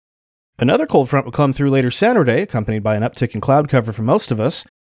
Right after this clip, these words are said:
A shower or two will be possible near the Santee, but other than that, the vast majority of us look to stay rain-free.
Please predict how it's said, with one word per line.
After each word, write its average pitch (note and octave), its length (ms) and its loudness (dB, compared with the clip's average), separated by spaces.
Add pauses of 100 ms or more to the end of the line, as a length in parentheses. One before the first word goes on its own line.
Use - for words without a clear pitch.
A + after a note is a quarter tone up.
(280)
A C#3 40 -2
shower C#4+ 220 0
or - 40 0
two F#3+ 140 2
will G#3 140 2
be G#3 100 0
possible G#3+ 480 2
near C#3+ 160 4
the C#3 80 -4
Santee, G#3 680 0
but G3 160 2
other D#3 240 0
than C#3+ 160 2
that, B2+ 200 2
the D3 60 -6
vast B2+ 240 0
majority A#2 360 0
of G#2+ 80 -4
us G#2+ 200 -6
look B2+ 120 -6
to D#3 80 -6
stay G#2 260 -4
rain-free. G2+ 720 0